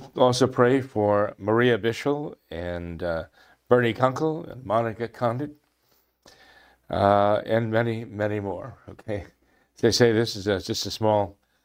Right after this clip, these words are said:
sampling of, uh, those who are very near and dear to us here,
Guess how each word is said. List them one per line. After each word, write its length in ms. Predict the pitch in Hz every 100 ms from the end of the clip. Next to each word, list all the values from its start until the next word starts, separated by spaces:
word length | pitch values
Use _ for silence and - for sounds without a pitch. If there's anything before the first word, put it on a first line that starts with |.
| _ _ _ _
sampling 640 | - 131 123 104 107 107
of, 220 | 92 92
uh, 260 | 117 98 92
those 300 | 107 113 -
who 80 | 107
are 420 | 107 - 92 90
very 380 | 104 110 104 -
near 200 | 107 110
and 100 | 95
dear 160 | 113 107
to 180 | 101 92
us 160 | 82
here, 500 | - 143 98 107 127